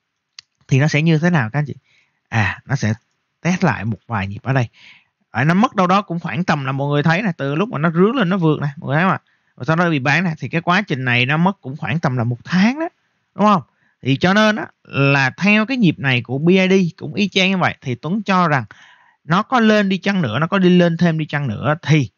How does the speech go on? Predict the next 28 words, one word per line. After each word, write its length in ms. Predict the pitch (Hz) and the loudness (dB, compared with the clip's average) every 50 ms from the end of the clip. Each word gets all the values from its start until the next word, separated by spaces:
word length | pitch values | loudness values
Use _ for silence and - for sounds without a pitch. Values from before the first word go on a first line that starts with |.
| _ _ _ _ _ _ _ _ | _ _ _ _ _ _ _ _
mọi 120 | 113 117 | -6 -2
người 120 | 117 113 110 | -2 -2 -2
cũng 180 | - 120 135 | -2 -2 -2
sẽ 120 | 123 120 113 117 | -2 -2 -2 0
thấy 240 | 139 123 139 147 160 | 0 0 0 0 0
là 140 | 143 110 | -2 -2
nó 220 | 107 110 104 117 143 | -2 -4 -4 -4 -4
sẽ 540 | 143 - 104 95 95 95 101 117 131 151 - - - _ _ _ _ _ _ _ _ | -4 -6 -10 -10 -8 -4 -2 0 0 0 -2 -6 -14 _ _ _ _ _ _ _ _
tích 160 | 202 202 - _ | -6 -6 -4 _
lũy 320 | 135 113 101 107 135 143 - | -6 -4 -2 0 -2 -2 0
trở 120 | - 139 | 0 0
lại 180 | 135 117 98 95 | 0 0 -2 -2
mất 200 | 113 143 151 - _ _ _ _ _ _ _ _ | -2 -2 -4 -4 _ _ _ _ _ _ _ _
hết 400 | 139 135 156 165 175 196 190 _ _ _ | 2 2 4 4 4 2 -2 _ _ _
nguyên 320 | 143 143 139 135 123 117 | -4 -2 -2 0 -2 -2
cả 140 | 104 104 92 | -4 -4 -4
một 160 | 110 110 101 | -4 -6 -4
cái 100 | - 127 | -6 -6
tháng 280 | - - 120 120 143 147 | -6 -4 -4 0 2 2
một 160 | 131 95 85 - | 0 0 -4 -8
sắp 120 | - 117 113 _ | -10 -12 -10 _
tới. 220 | - 117 127 147 - _ _ _ _ _ _ _ _ _ _ _ | -2 0 0 0 -2 _ _ _ _ _ _ _ _ _ _ _
Ha, 200 | _ - 127 117 | _ -2 -2 0
các 100 | 104 131 | 2 0
anh 60 | 135 | -2
chị 140 | 123 104 98 | 0 0 0
ha. 220 | 107 131 127 110 - _ _ _ _ _ _ _ _ _ | 0 0 0 -2 -6 _ _ _ _ _ _ _ _ _
Và 400 | - 117 143 151 156 135 113 | -2 0 2 2 2 0 -4